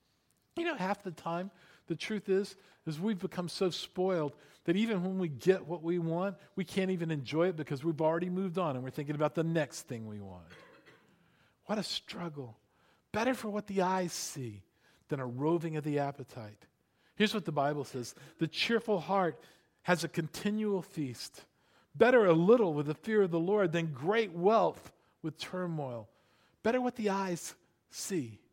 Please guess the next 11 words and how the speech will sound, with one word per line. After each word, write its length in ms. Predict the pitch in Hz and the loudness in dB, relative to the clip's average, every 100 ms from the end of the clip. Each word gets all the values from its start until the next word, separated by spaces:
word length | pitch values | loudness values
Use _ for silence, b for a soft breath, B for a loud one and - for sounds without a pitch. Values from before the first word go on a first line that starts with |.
| _ _ _ _ _ | _ _ _ _ _
than 100 | 160 | -4
a 80 | 143 | -2
roving 400 | 139 156 160 165 | 0 0 0 -4
of 80 | 147 | -2
the 140 | 151 | 0
appetite. 560 | 143 139 135 - 117 110 b b - | -2 -2 -10 -8 -8 -8 b b 4
The 80 | |
next 220 | 196 208 - | 4 4 0
time 320 | 208 208 202 | 2 2 2
you 120 | 190 | -4
say, 340 | - 202 202 | 0 2 2